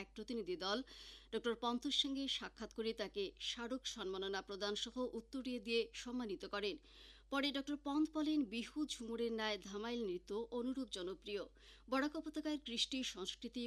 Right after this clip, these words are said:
ও ঐতিহ্যের সঙ্গে জড়িত ধামাইল নৃত্যকে সমগ্র বিশ্বের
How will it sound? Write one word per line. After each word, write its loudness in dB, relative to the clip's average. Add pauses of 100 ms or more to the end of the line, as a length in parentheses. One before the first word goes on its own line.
ও -2
ঐতিহ্যের -2
সঙ্গে 0
জড়িত -2 (200)
ধামাইল 0
নৃত্যকে 2 (440)
সমগ্র 4 (200)
বিশ্বের 0